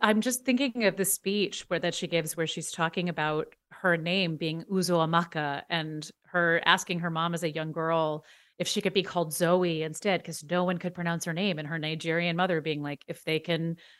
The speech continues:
learn to pronounce Tchaikovsky and Dostoevsky,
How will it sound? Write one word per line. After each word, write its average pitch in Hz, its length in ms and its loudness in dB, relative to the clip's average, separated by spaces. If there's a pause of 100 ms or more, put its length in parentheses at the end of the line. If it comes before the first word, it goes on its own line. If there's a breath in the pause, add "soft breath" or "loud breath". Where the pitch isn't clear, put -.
(140 soft breath)
learn 196 220 6
to 202 100 4
pronounce 190 480 4
Tchaikovsky 180 1000 0
and 147 120 -6
Dostoevsky, 165 960 0